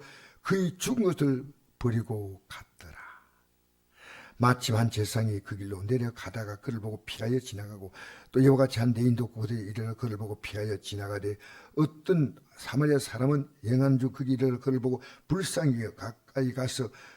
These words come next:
기름과 포도를 그 상처에 붓고 사매고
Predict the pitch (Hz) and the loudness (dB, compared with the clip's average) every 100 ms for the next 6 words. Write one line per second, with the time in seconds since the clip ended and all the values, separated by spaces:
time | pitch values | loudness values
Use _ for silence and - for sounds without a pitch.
0 | _ 190 185 139 123 107 - 131 135 110 | _ 4 6 6 2 -4 -4 -4 -2 -4
1 | - 120 110 120 117 120 101 135 - - | -8 -10 -8 -6 -4 -6 -4 -8 -8 -12
2 | - 110 127 104 | -6 -2 -2 -2